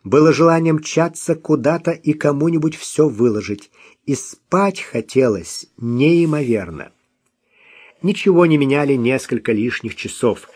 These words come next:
Снерк направился к стене, чтобы выдвинуть диван, но на полпути свернул к терминалу.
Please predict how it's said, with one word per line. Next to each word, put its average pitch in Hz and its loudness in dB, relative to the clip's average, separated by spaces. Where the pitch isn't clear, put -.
Снерк 127 -4
направился 127 -4
к - -14
стене, 131 -2
чтобы 104 -4
выдвинуть 113 -2
диван, 120 0
но 131 0
на 127 0
полпути 131 -2
свернул 123 0
к - -20
терминалу. 123 -2